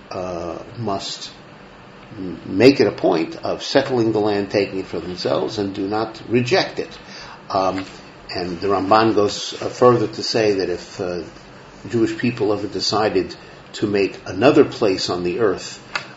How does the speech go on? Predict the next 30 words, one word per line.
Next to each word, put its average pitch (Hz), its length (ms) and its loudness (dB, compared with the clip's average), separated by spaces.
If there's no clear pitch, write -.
uh, 80 280 -10
their, 98 480 6
uh, 87 260 -2
their 104 180 2
homeland, 98 680 2
then - 140 0
that 208 200 0
would 104 160 0
be 98 400 -4
in 95 240 -8
violation 98 720 2
of 85 140 -2
this 95 200 0
positive 82 560 -6
commandment, 151 480 2
because 80 400 -6
they're 90 320 -2
not 82 300 -2
settling 85 480 -2
the 76 80 -6
part 85 180 0
of 78 120 -10
the 85 60 -4
world 110 280 8
that 80 100 -4
Hashem 85 340 -6
has 85 160 -6
designated 90 600 2
for - 300 -8
them. - 140 -14